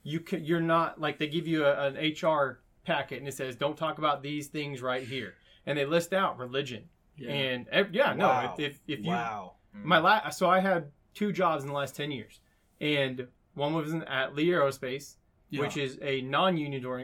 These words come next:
Speaker 1: organization.
Speaker 3: Yep.
Speaker 1: Textron is
Speaker 3: It's
Speaker 1: a
Speaker 3: a union.
Speaker 1: unionized
Speaker 3: Okay.
Speaker 1: organization.
Speaker 3: Yeah.
Speaker 1: Lee Aerospace didn't have any, any type of rules like that because
Speaker 3: Yep.
Speaker 1: the actual guy that led the company is he, he believes in God.
Speaker 3: Yeah.
Speaker 1: He
Speaker 2: Yeah.
Speaker 1: doesn't, you know, play out the part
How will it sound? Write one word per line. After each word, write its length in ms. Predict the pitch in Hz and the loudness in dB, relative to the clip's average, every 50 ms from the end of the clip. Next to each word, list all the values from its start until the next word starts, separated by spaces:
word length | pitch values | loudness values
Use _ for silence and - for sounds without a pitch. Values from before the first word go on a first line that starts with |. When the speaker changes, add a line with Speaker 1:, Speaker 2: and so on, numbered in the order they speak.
| 127 - | -8 -6
Speaker 1:
organization. 680 | 151 143 131 139 131 123 120 120 113 113 - 135 131 123 | -6 -4 -4 -6 -6 -8 -8 -8 -8 -10 -10 -8 -4 -4
Speaker 3:
Yep. 220 | 143 147 131 - - _ _ _ _ _ _ _ _ _ - | -4 -4 -4 -8 -12 _ _ _ _ _ _ _ _ _ -4
Speaker 1:
Textron 460 | - 170 170 170 - 160 147 143 143 - | 0 0 0 0 -2 -2 -4 -4 -2 2
is 240 | - 196 196 180 156 | 6 8 8 6 6
Speaker 3:
It's 80 | 165 160 | 2 0
Speaker 1:
a 40 | |
Speaker 3:
a 20 | 156 | 0
union. 280 | - 123 165 170 170 165 151 | 0 2 2 2 4 2 2
Speaker 1:
unionized 380 | 143 131 127 127 127 120 - - | 0 0 -2 -2 -6 -10 -12 -14
Speaker 3:
Okay. 240 | 113 110 - 110 110 143 | -16 -14 -14 -12 -6 -4
Speaker 1:
organization. 600 | 135 135 131 131 127 123 151 156 143 - - 117 | -4 -2 -4 -4 -6 -4 -4 -4 -4 -6 -10 -12
Speaker 3:
Yeah. 100 | 110 95 - _ _ _ _ _ _ _ _ _ _ _ _ _ _ _ _ _ _ - | -14 -14 -16 _ _ _ _ _ _ _ _ _ _ _ _ _ _ _ _ _ _ -8
Speaker 1:
Lee 200 | 127 127 156 170 | -2 2 4 6
Aerospace 400 | 175 185 190 185 - 170 156 - | 6 6 6 6 4 0 -2 -2
didn't 100 | - 151 147 | -2 -4 -2
have 120 | 147 139 | -2 0
any, 200 | 151 156 147 147 - | 0 -2 -2 -2 -2
any 180 | - 175 180 160 | 0 0 0 0
type 220 | - 160 147 147 | 0 -2 -2 -2
of 60 | 143 143 | -2 -4
rules 220 | 147 151 143 127 | -2 -2 -2 -2
like 160 | 131 117 110 - | -2 -4 -4 -4
that 180 | 127 127 127 | -6 -6 -6
because 420 | 131 127 - 127 123 120 123 123 - - | -8 -8 -4 -4 -4 -4 -6 -12 -18 -12
Speaker 3:
Yep. 60 | 147 | -6
Speaker 1:
the 260 | 139 151 143 139 135 - _ _ - | -4 -2 -2 -2 -4 -6 _ _ -4
actual 440 | 135 160 165 - - - 208 190 156 | -2 -2 -2 -2 -2 0 2 2 2
guy 260 | 151 160 160 160 160 | 2 2 2 2 0
that 280 | 160 175 156 139 - - _ _ _ _ _ | 0 0 -2 -2 -4 -8 _ _ _ _ _
led 220 | - 143 151 156 135 | -4 -2 -2 0 0
the 80 | 143 | -2
company 500 | 143 202 214 202 151 143 151 151 143 147 _ _ _ _ _ _ _ _ _ _ _ _ _ _ _ _ _ _ - | -2 0 0 0 -2 -4 -4 -4 -6 -8 _ _ _ _ _ _ _ _ _ _ _ _ _ _ _ _ _ _ 0
is 520 | 175 170 165 160 156 151 147 139 - - _ _ _ _ - | 4 4 6 6 4 2 0 -4 -12 -16 _ _ _ _ -4
he, 140 | 160 190 165 - | -2 -2 0 4
he 120 | 208 214 | 4 4
believes 360 | 208 180 202 202 220 226 180 160 | 6 6 6 6 6 4 2 0
in 120 | 156 139 | -2 0
God. 300 | 135 123 113 117 131 131 | 0 -2 0 -2 -2 -2
Speaker 3:
Yeah. 220 | 143 151 143 123 - | 0 0 0 0 -2
Speaker 1:
He 80 | 123 120 | -2 0
Speaker 2:
Yeah. 120 | 185 - | 0 4
Speaker 1:
doesn't, 380 | - 180 175 156 165 160 151 - _ _ _ _ - | 4 4 4 4 2 -2 -4 -6 _ _ _ _ -4
you 100 | 180 160 | -2 0
know, 160 | 147 139 135 | 0 -2 -4
play 280 | - - 185 165 160 | -4 -2 0 2 2
out 160 | 160 156 151 - | 2 0 0 -4
the 60 | - | -8
part 360 | - 170 175 165 156 - | -2 0 2 2 2 0